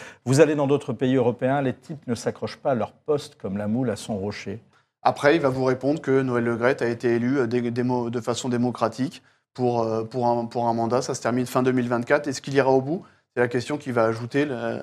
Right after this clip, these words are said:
Speaker 2: agiter, pardon, le, le débat autour du football français dans les prochains jours.
Speaker 1: C'est le contentieux Benzema qui fait que Deschamps n'aime pas, euh, Zinedine Zidane.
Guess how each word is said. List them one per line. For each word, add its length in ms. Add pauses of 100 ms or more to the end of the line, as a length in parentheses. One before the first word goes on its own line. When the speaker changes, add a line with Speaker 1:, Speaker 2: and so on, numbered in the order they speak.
Speaker 2:
agiter, 440
pardon, 300
le, 180
le 120
débat 420
autour 260
du 80
football 260
français 320
dans 80
les 80
prochains 320
jours. 260
Speaker 1:
C'est 220
le 60
contentieux 500
Benzema 480
qui 160
fait 180
que 120
Deschamps 520
n'aime 280
pas, 420
euh, 100
Zinedine 440
Zidane. 540